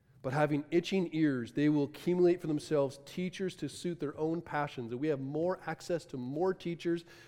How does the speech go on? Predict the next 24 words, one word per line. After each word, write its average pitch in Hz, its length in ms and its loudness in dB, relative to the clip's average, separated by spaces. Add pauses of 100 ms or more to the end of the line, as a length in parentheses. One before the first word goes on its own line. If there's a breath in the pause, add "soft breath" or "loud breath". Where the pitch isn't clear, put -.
(140 loud breath)
to 131 100 -6
meet 156 220 2
our 175 140 4
passions 160 540 -4
than 131 120 -4
we 131 160 -4 (100)
ever 208 260 4
have 180 280 2
before. 139 500 -4 (2000)
And 170 140 6
we'll 185 100 8
turn 247 400 6
away 262 340 12
from 202 220 6
listening 226 360 8
to 208 100 2
the 180 100 6
truth, 240 460 4
and 190 120 6
they'll 185 160 10
wander 247 460 10
off 240 180 8
into 214 280 6
myths. 208 1000 6